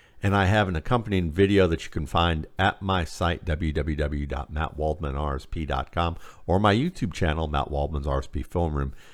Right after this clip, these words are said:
that shows a catch after contact, or versus contact, with wide receiver Parker Washington of Penn State, a twenty twenty-three N F L draft prospect, if he decides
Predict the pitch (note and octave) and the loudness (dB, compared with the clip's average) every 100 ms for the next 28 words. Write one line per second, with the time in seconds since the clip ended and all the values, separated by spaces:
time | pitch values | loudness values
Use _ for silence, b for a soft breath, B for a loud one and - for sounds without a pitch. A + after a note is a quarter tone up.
0 | b b - D#2+ - - B2 A#2 G2+ F#2 | b b 0 2 0 4 8 8 6 2
1 | E2+ D#2+ - F#2 E2+ F2+ E2 - E2 - | -2 -2 2 2 4 2 2 2 -2 -2
2 | D2+ C2+ - D2 C2+ C#2+ - - - C#2 | 0 0 -2 -2 -2 -4 -12 -20 -10 -6
3 | B1+ - G2 G2 - C#2+ - C#2+ C2 C2+ | -6 0 2 2 2 -8 -4 -2 -4 -6
4 | D2+ C#2 - - b b b b - F2+ | -6 -6 -8 -20 b b b b -4 0
5 | F#2+ F2+ D#2+ F#2 D#2+ - F#2+ F2+ - D#2 | 4 4 4 -2 -2 0 2 2 2 -2
6 | C#2 D#2 - D#2+ - C#2 B1 - D#2 B1 | 2 2 2 -2 -6 -8 -6 -4 -4 -4
7 | - E2 C2+ - b b - - F2+ D#2+ | -8 -4 -4 -4 b b -12 -8 -4 -4
8 | C#2+ - E2+ D2+ - - F2 F2+ E2 C2+ | -4 -6 -6 -6 -10 -12 -6 -2 -2 -4
9 | D2+ D2 D2 C#2 D2+ C#2 C2 - C2+ - | -6 -4 -6 -6 -4 -4 -4 -4 -4 -4
10 | C#2 C2+ D2 C#2+ C#2+ - D2+ D2 - | -6 -6 -8 -8 -6 -4 -2 -2 -6